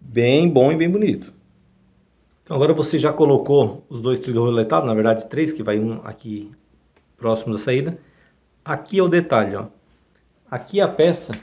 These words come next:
por onde sai a, a fita. Porém agora, por causa do trilho roletado,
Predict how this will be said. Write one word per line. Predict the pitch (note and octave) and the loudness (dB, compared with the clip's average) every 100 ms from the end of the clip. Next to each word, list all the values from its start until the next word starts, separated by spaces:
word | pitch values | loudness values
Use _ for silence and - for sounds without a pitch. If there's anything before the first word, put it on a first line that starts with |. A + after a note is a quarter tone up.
| - - _ _ | -18 -20 _ _
por | - C#3 | -8 -6
onde | C#3 | -6
sai | - - C3+ - - - _ _ _ | -6 -2 -2 -4 -8 -20 _ _ _
a, | C3+ B2 A#2+ A#2 A2 A2 A2 - - | -4 -2 0 -2 -2 -4 -6 -14 -18
a | A#2+ | -18
fita. | - F3 - - - _ _ _ _ | -8 -8 -8 -16 -20 _ _ _ _
Porém | C#3+ D#3+ F#3 | -6 -4 -4
agora, | C3+ D3 D#3+ A2+ | -2 0 -2 -4
por | A2+ | -8
causa | C#3 A#2+ | -8 -8
do | |
trilho | - B2+ | -12 -10
roletado, | A#2 A2+ C#3 C#3 G#2 | -8 -6 -4 -4 -6